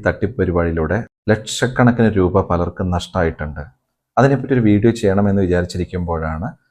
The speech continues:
നമ്മുടെ ഒരു സുഹൃത്ത് ഒരു കമന്റ് ഇട്ടിരിക്കുന്നത്. ഞാൻ വായിക്കാം. ശ്രീ സന്തോഷ് മാളിയേക്കൽ എന്നുള്ള ഒരു ഫോളോവർ ആണ് ഈ കമന്റ് ഇട്ടിരിക്കുന്നത്.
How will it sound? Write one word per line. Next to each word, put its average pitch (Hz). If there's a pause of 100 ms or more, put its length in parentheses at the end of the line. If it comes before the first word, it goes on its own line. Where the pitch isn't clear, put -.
(140)
നമ്മുടെ 104
ഒരു 101
സുഹൃത്ത് 85
ഒരു 85
കമന്റ് 87
ഇട്ടിരിക്കുന്നത്. 78 (220)
ഞാൻ 95
വായിക്കാം. 87 (720)
ശ്രീ 120
സന്തോഷ് 120
മാളിയേക്കൽ 104
എന്നുള്ള 101
ഒരു 98
ഫോളോവർ 95
ആണ് 82 (100)
ഈ 90
കമന്റ് 85
ഇട്ടിരിക്കുന്നത്. 82